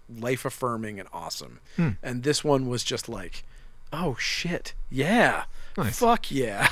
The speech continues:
Speaker 2: <laughs> That's cool.
Speaker 1: <laughs> Like, that was really good. So, again, love this book. Can't say enough good things about it.
Speaker 2: Nice.
Speaker 1: Um,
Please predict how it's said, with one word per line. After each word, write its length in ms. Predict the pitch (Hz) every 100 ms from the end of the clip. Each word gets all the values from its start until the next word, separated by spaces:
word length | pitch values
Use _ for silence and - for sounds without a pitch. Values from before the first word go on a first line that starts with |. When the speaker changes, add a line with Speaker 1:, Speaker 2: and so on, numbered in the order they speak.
| -
Speaker 2:
<laughs> 100 | 117
That's 220 | 202 -
cool. 260 | 226 104 185
Speaker 1:
<laughs> 40 |
Like, 240 | 143 -
that 260 | - 180 156
was 180 | 170 170
really 240 | 196 185
good. 400 | 175 180 180 123 - - - - - -
So, 320 | - 143 131 117 - - -
again, 420 | 143 143 139 135 - - - - -
love 420 | 143 143 147 147
this 140 | 143
book. 240 | - 127 113
Can't 240 | 135 123
say 140 | -
enough 360 | 120 113 - - -
good 180 | 127 110
things 200 | 107 92
about 260 | 82 76 -
it. 60 | - - -
Speaker 2:
Nice. 260 | 131 - - - -
Speaker 1:
Um, 380 | 131 123 117 110